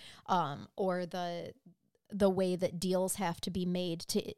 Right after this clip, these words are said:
just to even be able to bring some sort of justice, you know? Um, and it's, it's,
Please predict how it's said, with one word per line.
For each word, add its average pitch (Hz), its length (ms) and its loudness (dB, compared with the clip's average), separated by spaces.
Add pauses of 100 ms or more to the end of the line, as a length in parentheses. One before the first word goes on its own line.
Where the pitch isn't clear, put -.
just 202 260 0
to 202 120 0
even 196 280 -2
be 175 200 -6
able 180 160 -4
to 180 80 0
bring 185 260 0
some 180 300 0
sort 170 260 -2
of 151 100 -6
justice, - 680 -4
you 208 140 2
know? 156 260 0 (400)
Um, 165 460 -4 (320)
and 185 120 -4
it's, 165 220 -6
it's, - 300 -8